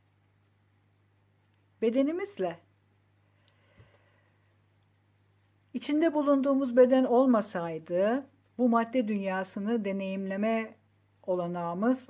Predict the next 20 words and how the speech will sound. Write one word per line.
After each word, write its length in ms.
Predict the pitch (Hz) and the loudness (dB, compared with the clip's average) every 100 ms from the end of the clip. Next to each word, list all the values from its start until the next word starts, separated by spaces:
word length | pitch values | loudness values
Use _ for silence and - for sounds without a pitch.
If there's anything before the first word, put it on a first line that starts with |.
| - | 0
olmayacaktı. 840 | 196 180 160 160 165 156 - 156 156 _ _ _ _ _ _ _ _ _ _ _ _ _ _ - | 2 2 -4 -8 -8 -10 -14 -18 -18 _ _ _ _ _ _ _ _ _ _ _ _ _ _ -6
Peki 400 | 254 254 254 214 | -2 2 2 2
bedenimizin 680 | 220 240 247 240 226 233 | 4 4 4 4 2 2
ne 120 | 240 240 | 2 0
kadar 380 | 202 165 156 | -2 -2 -6
farkındayız? 960 | - 165 170 165 156 160 175 214 - _ _ _ _ _ _ _ _ _ _ _ - | -8 -12 -12 -12 -10 -8 -10 -12 -20 _ _ _ _ _ _ _ _ _ _ _ 0
İnsanlara 600 | 240 247 269 262 254 247 | 0 2 2 4 6 4
güz-, 440 | 226 220 226 - | 2 -2 -6 -10
güzel 420 | 196 190 220 247 220 | -8 0 4 4 2
görünmek 520 | 196 196 190 196 196 | -2 -2 -2 -4 -4
kaygısı 560 | 190 185 180 185 202 | -4 -4 -4 -8 -10
dışında, 680 | 175 170 170 160 156 160 196 - _ _ _ _ _ _ _ - | -10 -12 -12 -10 -10 -10 -12 -20 _ _ _ _ _ _ _ -6
a-, 340 | 202 196 202 | 0 0 0
aynaya 460 | 208 226 247 254 240 | 0 4 6 4 4
baktığımızda 920 | 233 233 240 226 226 214 - 220 214 | 2 2 2 2 2 -2 0 2 2
oramızda 640 | 208 214 220 208 214 185 | 0 0 0 -2 -4 -2
buramızda 520 | 196 202 202 196 208 | 0 0 -2 -4 -8
hata 420 | 196 202 214 220 | -6 -4 -2 -2
aramanın 680 | 180 185 180 180 180 190 180 - _ | -2 -4 -4 -6 -4 -4 -6 -12 _
dışında 760 | 180 180 185 165 156 165 226 | -6 -6 -8 -8 -6 -6 -6